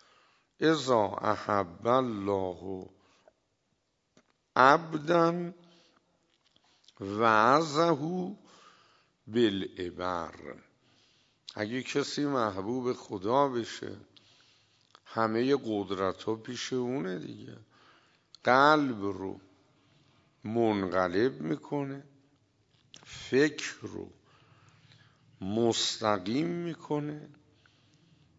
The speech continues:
انسان آمادگی کامل پیدا می‌کنه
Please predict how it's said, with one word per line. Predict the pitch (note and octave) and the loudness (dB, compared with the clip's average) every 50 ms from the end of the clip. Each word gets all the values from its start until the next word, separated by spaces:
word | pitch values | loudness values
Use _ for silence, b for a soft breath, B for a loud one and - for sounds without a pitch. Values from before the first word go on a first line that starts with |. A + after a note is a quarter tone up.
| _ - - | _ -6 0
انسان | C3 B2 B2 A2+ A2 G#2+ G2 - - - - D3+ D3+ D3 C3 A2+ G#2+ - - | 2 2 4 2 2 -2 -4 -4 -4 0 2 4 4 4 2 0 -4 -2 2
آمادگی | A2+ A#2 A2+ A2 A2 G#2+ G#2 A2 G#2+ G#2+ G#2 F#2+ G#2 G#2+ G#2 F#2 F#2 A2 C3 C#3+ C#3+ B2 A2 | 4 4 4 4 4 2 2 2 4 2 2 0 -2 -4 -4 -6 -8 -8 -6 -4 -2 -2 -2
کامل | G2 - - - - - G#2+ G#2 G2+ G2 G2 G2+ A2 B2 C3+ C3+ C3 A#2+ | -4 -6 -10 -10 -4 -2 -2 0 0 0 -2 -2 -2 -2 -2 -2 -4 -6
پیدا | G#2+ - - - A2 G#2+ G2+ F#2 F#2+ F#2+ G2+ A#2+ C3 | -8 -10 -6 -4 -4 -4 -4 -6 -8 -6 -4 -4 -4
می‌کنه | C#3+ D3+ D3+ D3 D3 - - D3+ D3+ D3+ D3+ D3+ D3+ D3+ D3+ D#3 - | -2 -4 -4 -6 -8 -8 -4 -2 -2 -2 0 0 0 -2 -2 -4 -8